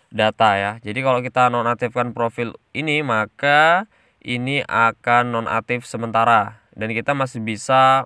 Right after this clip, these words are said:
menonaktifkan. Bagaimana kalau menghapus permanen, Bang?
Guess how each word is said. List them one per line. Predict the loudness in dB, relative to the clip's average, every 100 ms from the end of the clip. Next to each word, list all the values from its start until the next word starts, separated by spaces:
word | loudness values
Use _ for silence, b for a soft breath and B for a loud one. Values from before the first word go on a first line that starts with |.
| -6 -8
menonaktifkan. | -4 -2 -2 -4 -6 -8 -4 -4 -4 _ b b b b b b b _
Bagaimana | -4 -2 0 0 0
kalau | 0 0
menghapus | 0 -2 -2 -6 -4
permanen, | -2 0 0 -2 0
Bang? | 0 -2 -6